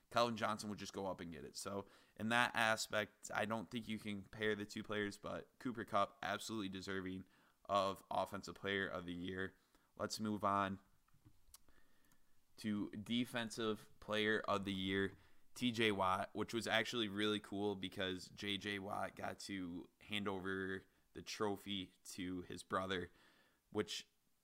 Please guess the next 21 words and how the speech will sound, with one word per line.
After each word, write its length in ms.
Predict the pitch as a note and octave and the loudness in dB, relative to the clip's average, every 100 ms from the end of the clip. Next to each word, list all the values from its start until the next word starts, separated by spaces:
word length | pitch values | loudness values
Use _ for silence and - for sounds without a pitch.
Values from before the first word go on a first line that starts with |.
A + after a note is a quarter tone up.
| _ _ - | _ _ -6
shout 240 | - - | 0 2
out 180 | D3+ A2+ | 2 2
the 80 | G#2+ | 0
Watt 360 | F#2 G#2+ - - | 4 4 4 2
brothers. 540 | F#2+ G#2 A1+ - - - | 2 2 0 -4 -4 2
Three 200 | D3+ F#3+ | 6 8
of 100 | E3 | 6
them 140 | C#3 | 4
in 120 | C#3 | 2
the 60 | C3 | 2
league. 380 | A2 B2 B2 G#2+ | 4 4 2 4
That's 260 | A2 - | 4 4
awesome. 560 | G#2+ G2+ G2 G#2+ G2+ F#2+ - - - _ - | 4 4 4 0 -2 -4 -10 -20 -20 _ 0
Um, 480 | G2+ G2 F#2+ F#2 E2+ - - | 4 6 6 2 -2 -10 -2
T 120 | B2+ | 2
J 140 | A#2 | 4
Watt 200 | A#2 A2 | 6 6
got 160 | G#2+ G2+ | 6 2
forty-two, 760 | - B2 C3 B2 A#2+ A#2 A#2 A#2+ - - _ _ - | 2 2 4 2 0 2 0 -4 -14 -20 _ _ -4
uh, 220 | G2+ G2 | 0 0
votes. 640 | F#2 G2+ G2+ - - - | 2 0 0 -2 -6 -6